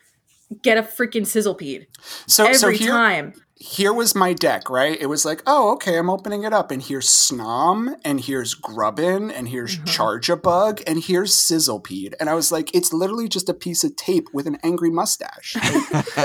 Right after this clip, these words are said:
Speaker 2: But I love it. I do love it. I, it, it gave me an existential crisis, but that's why I love it.
Speaker 3: Yeah. Snom is also
Speaker 1: Yeah.
Speaker 3: big. Snom's a very popular Pokemon in Japan.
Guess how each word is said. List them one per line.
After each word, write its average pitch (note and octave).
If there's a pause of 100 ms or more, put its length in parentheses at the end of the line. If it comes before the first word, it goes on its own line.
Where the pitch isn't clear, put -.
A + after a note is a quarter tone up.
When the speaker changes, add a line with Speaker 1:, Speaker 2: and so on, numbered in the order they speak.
(440)
Speaker 2:
But F#3+
I G3+
love B3
it. -
I F#3
do A3+
love G#3+
it. A#2+
I, D3 (100)
it, D#3+ (240)
it D3
gave E3+
me F3+
an D3
existential D#3
crisis, D#3
but -
that's C3
why B3
I -
love G#4
it. G4+ (260)
Speaker 3:
Yeah. F4 (180)
Snom C3
is A2
also F#2
Speaker 1:
Yeah. D2
Speaker 3:
big. D#2+
Snom's C#3
a A2
very G2+
popular F2
Pokemon D#2
in E2+
Japan. D#2